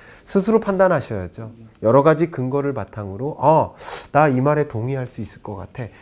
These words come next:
Speaker 1: 하시면 하는 거죠.
Speaker 2: 음.
Speaker 1: 예.
Speaker 2: 음.
Speaker 1: 그래서 그런 그 근거를 제가 한 대여섯 가지를 댔습니다.
Speaker 2: 네.
Speaker 1: 예. 그 근거를 바탕으로 해서 여러분들도 그 근거가 "어, 맞다"라고 고개가 끄덕여진다면
Speaker 2: 네.
Speaker 1: 그렇게 하시면 좋겠죠. 그래서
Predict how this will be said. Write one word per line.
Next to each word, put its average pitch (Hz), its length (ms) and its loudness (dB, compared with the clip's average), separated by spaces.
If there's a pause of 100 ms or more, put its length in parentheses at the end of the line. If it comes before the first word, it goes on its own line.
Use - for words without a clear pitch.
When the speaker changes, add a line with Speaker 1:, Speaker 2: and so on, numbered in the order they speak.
Speaker 1:
하시면 190 480 0
하는 175 220 -4
거죠. 113 400 -12
Speaker 2:
음. 117 240 -20 (100)
Speaker 1:
예. 101 340 -8
Speaker 2:
음. - 140 -20 (180)
Speaker 1:
그래서 127 460 -8 (260)
그런 123 500 -4
그 123 160 -2
근거를 180 540 4
제가 147 180 -2
한 131 200 -6 (200)
대여섯 156 300 0
가지를 117 260 -4
댔습니다. 98 540 -14
Speaker 2:
네. 117 180 -18 (300)
Speaker 1:
예. 107 120 -16 (380)
그 - 160 -14
근거를 131 480 -2
바탕으로 101 460 -10
해서 151 240 -12 (480)
여러분들도 156 580 -2
그 151 180 -6
근거가 143 580 -2
"어, 127 260 -4
맞다"라고 120 880 -6
고개가 120 420 -8
끄덕여진다면 123 920 -12
Speaker 2:
네. 175 140 -18
Speaker 1:
그렇게 - 200 -20
하시면 110 220 -16
좋겠죠. - 380 -16 (540)
그래서 127 360 -8